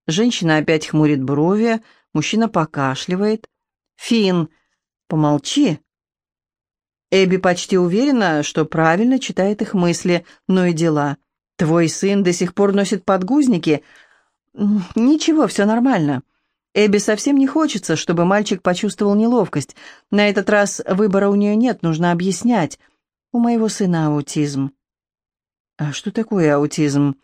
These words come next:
интересуется Финн. "Финн!" — резко обрывает его женщина. "Что тебе папа сказал?" Финн вот-вот расплачется.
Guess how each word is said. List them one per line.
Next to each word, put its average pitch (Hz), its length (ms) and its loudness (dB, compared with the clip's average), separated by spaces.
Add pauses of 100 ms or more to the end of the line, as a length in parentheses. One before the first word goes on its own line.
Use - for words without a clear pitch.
(180)
интересуется 170 720 -2
Финн. 151 400 0 (600)
"Финн!" — 185 540 0 (300)
резко 160 400 0
обрывает 160 440 0
его 165 160 0
женщина. 139 560 0 (280)
"Что - 260 -2
тебе 196 240 0
папа 160 340 -2
сказал?" 139 600 -4 (720)
Финн 180 260 0
вот-вот 175 340 0
расплачется. 180 920 -2